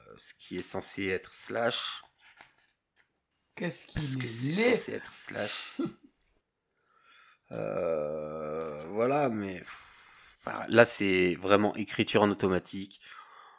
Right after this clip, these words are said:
Speaker 1: Euh, quelques, quelques petits clins d'œil, quel-, quelques petites choses nous permettent de, de, de, de, de nous faire «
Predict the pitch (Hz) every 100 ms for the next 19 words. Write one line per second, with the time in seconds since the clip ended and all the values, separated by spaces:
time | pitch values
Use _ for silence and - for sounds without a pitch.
0 | _ _ - 98 95 - - 104 - 113
1 | 113 113 113 110 107 104 104 101 98 113
2 | 101 113 - - - 110 113 113 113 110
3 | - - - 107 - - - 120 117 107
4 | 98 104 101 101 101 98 95 101 98 98
5 | 101 101 98 98 101 101 101 101 98 95
6 | 95 98 101 - 107